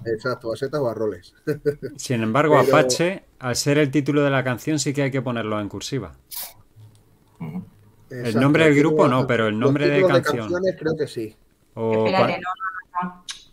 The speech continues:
Speaker 2: Sí, cuando es un
Speaker 4: Oh.
Speaker 2: título de una obra, eh, ya sea literaria o una canción o
Speaker 4: Ah, sí, en cursiva, sí, las canciones, los grupos en redonda y las canciones en cursiva.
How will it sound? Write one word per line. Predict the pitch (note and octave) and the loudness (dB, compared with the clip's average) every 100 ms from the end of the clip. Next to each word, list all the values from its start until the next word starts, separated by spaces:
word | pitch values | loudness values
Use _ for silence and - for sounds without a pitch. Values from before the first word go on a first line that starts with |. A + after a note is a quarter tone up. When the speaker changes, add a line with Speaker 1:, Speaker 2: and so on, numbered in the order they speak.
| _ _ _ _ _ _ | _ _ _ _ _ _
Speaker 2:
Sí, | D3+ | -2
cuando | D3 C3+ C3+ | 2 4 4
es | C#3 | 2
un | E3 | 2
Speaker 4:
Oh. | |
Speaker 2:
título | E3 D#3 D#3 C#3+ | 2 2 4 4
de | C#3 | 4
una | C3+ B2 | 4 4
obra, | C3+ E3 F#3+ G#3 B2 | 4 2 -2 -2 -2
eh, | A2+ G#2+ | -2 -2
ya | A2+ | -4
sea | - A#2 A2 A2+ | -2 -2 -2 -2
literaria | A2 G#2+ G#2+ G2+ B2 B2+ A2+ | -4 -4 -4 -2 0 0 0
o | A2 | 0
una | A2 | -4
canción | G#2 G2+ - A2 A2 | -6 -8 -6 -4 -2
o | G#2+ G#2+ G2+ - _ _ _ _ _ | -4 -8 -10 -18 _ _ _ _ _
Speaker 4:
Ah, | G3+ | 0
sí, | G3 G#3 | 2 0
en | F#3 | -2
cursiva, | F3+ G3+ F#3 D#3+ | -4 -2 -2 -2
sí, | F3+ | -4
las | E3+ | -4
canciones, | F3 E3+ F#3+ F3 | -4 -2 -2 0
los | E3 | 0
grupos | F#3+ G3 G#3 | 2 4 4
en | G3+ G3 | 4 2
redonda | G3 G#3 G#3+ | 0 0 2
y | A3 | 2
las | F#3+ E3+ | 2 2
canciones | D#3 - E3 E3+ | -4 -8 -10 -10
en | |
cursiva. | D3 C#3+ C#3 B2+ | -12 -12 -12 -12